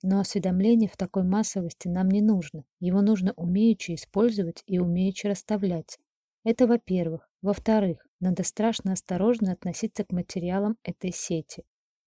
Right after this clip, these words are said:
У нас осведомители не ахти какие квалифицированные люди. Если посмотреть на некоторые их сводки, то там иногда довольно трудно понять, что там написано. А в конце Ежов предупреждал новичков: "Наконец, Конституция, товарищи.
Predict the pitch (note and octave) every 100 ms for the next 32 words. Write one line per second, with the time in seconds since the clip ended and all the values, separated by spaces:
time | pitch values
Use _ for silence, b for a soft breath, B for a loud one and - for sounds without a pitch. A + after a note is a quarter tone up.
0 | _ _ - F3+ G#3+ - - - F3 F#3
1 | F#3+ A3 - F3 F3 F3+ F#3 - - A#3
2 | G3+ - G#3+ G#3 - G3+ G3 - - G3+
3 | G3 G3 G3 G3+ G3+ F3 - C3+ _ _
4 | _ - F#3 - F3+ F#3 F#3+ F#3 G#3+ G3
5 | F#3+ F3+ F#3 F#3+ - F3+ - F3+ - -
6 | A#3 B3+ - - - F3+ F#3+ F#3 F3+ F3
7 | F3+ E3 F3 F3 E3+ E3+ G#3 G3 G3+ -
8 | G#3+ G#3 D#3 - - - - F3 E3+ F3
9 | G3 F3 D#3+ - D#3 D#3+ _ _ _ _
10 | _ _ - - G#3+ G3+ B3+ B3 F#3+ G#3+
11 | - G#3 F#3 G3 G3+ F3 G3 G3 G3 G3+
12 | - F3+ E3 - _ _ _ G3+ G#3 A#3
13 | G#3+ G3+ - - G#3+ - B3+ C#4 C4 -
14 | E3+ F#3 F3+ E3+ D#3+ - -